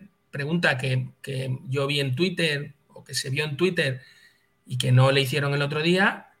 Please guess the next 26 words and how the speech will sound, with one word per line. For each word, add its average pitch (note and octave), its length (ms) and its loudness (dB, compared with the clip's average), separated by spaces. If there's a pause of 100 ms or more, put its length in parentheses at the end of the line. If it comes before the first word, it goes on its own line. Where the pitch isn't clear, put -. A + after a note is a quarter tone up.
(180)
se - 180 -4
supone C#3 340 0
que D3+ 100 -4
se D3 140 2
prepara C3+ 320 0
un C#3+ 100 -2
ajuste C#3 360 -6
de C#3+ 120 -2
plantilla. F#3 760 0 (280)
Eh, B2+ 440 2 (640)
¿cómo A3 180 0
se C#4 140 0
dice F#3+ 600 0
despidos F3 600 2
masivos E3+ 640 0 (220)
de D#3+ 120 -6
una D#3+ 140 0
manera D#3 380 2
en D3+ 80 -4
la D3 140 0
que D3 100 -2
la C#3 80 -2
gente C#3+ 240 -4
no C#3+ 100 -2
se C#3 120 -4
enfade? B2 400 -6